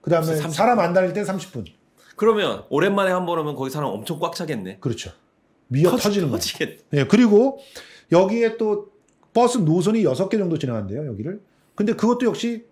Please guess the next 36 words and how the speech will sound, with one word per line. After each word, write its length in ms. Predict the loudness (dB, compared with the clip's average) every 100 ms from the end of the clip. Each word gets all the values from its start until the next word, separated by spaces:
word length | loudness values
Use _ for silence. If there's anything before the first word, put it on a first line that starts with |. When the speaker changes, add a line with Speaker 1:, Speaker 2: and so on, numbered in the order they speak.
| -4
Speaker 1:
이십 300 | -4 -4 -4
분에서 180 | -4 -4
삼십 260 | -6 -8
분 100 | -10
간격. 260 | -8 -12 -18 _ _ _ _ _
Speaker 2:
아, 20 | -20 -20 -20 _
Speaker 1:
버스가 300 | 0 2 2
Speaker 2:
버스, 80 | 0
Speaker 1:
미어 100 | 0
터지는 280 | -2 -4 -6
거죠. 320 | -6 -10 -14
Speaker 2:
지역 260 | -14 -10 -10
버스는 300 | -10 -10 -12
좀 260 | -10 -14 -14 _
작습니다. 640 | -18 -18 -16 -12 -10 -6 -2
Speaker 1:
예. 280 | -2 -2 -10 _
Speaker 2:
그러면 320 | -14 -6 -6 -6
터지겠네, 640 | -10 -6 -4 -4 -6 -10
또. 180 | -14 -16 -10
Speaker 1:
실제로 420 | -6 -2 0 -2
지금 260 | -4 -4 -4
하이브에서는 840 | -2 -2 0 0 0 -4 -6 -10 _
그 180 | -6 -6
주차장이 420 | -4 0 2 2
마련돼 320 | 0 0 2 -2
있지 160 | -2
않으니까 320 | -4 -2 -4 -4
대중교통을 520 | -2 -2 -2 -2 -2
이용해 180 | -2 -4
주십시오 300 | -6 -6 -4
그러는데 240 | -4 -2
대중교통이 560 | 0 0 0 0 0 2
없는 540 | 2 0 0 0 2
거잖아, 280 | 2 2 2
이 60 | 0
정도면. 380 | -2 -2 0